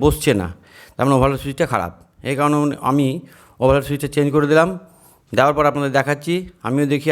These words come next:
আপনারাও দেখুন মিক্সিটা ঠিক হলো কি না। এই দেখুন মিক্সি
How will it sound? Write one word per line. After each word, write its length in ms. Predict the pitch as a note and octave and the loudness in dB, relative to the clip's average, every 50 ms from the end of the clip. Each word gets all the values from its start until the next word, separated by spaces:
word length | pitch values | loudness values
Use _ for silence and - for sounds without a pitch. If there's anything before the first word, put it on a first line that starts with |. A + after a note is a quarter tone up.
| C#3 | 0
আপনারাও 240 | C3 C3 C3+ C#3 C#3 C#3 | 0 0 -2 -2 -2 -2
দেখুন 220 | C#3+ C#3 D#3+ D#3+ F3 G3 - - _ _ _ _ _ | -2 -2 -2 -2 -4 -6 -10 -16 _ _ _ _ _
মিক্সিটা 320 | B2 B2+ - - C3 B2 C#3 C#3+ C#3+ C#3+ | -6 -6 -6 -4 -2 -2 -2 -2 0 0
ঠিক 100 | C#3+ C3 B2 | 0 2 4
হলো 120 | B2 A#2 G#2 | 4 4 2
কি 60 | F#2+ F#2+ F2+ | 0 -2 -4
না। 60 | E2+ E2 - - _ _ _ _ _ _ _ _ _ _ _ _ _ _ _ _ _ _ _ _ _ _ _ _ _ - - - - - - - - - - G#2 A#2+ | -6 -8 -10 -16 _ _ _ _ _ _ _ _ _ _ _ _ _ _ _ _ _ _ _ _ _ _ _ _ _ -20 -20 -20 -20 -20 -20 -20 -20 -12 -4 0 0
এই 60 | A#2+ G#2+ | 2 2
দেখুন 200 | G#2 F2 F#2 F2+ E2 E2 - - - - - - - A#2+ | 0 -2 -2 -4 -6 -8 -12 -16 -18 -18 -18 -8 -4 -2
মিক্সি 300 | B2+ B2+ - - D#3 E3+ | -2 -2 0 0 0 0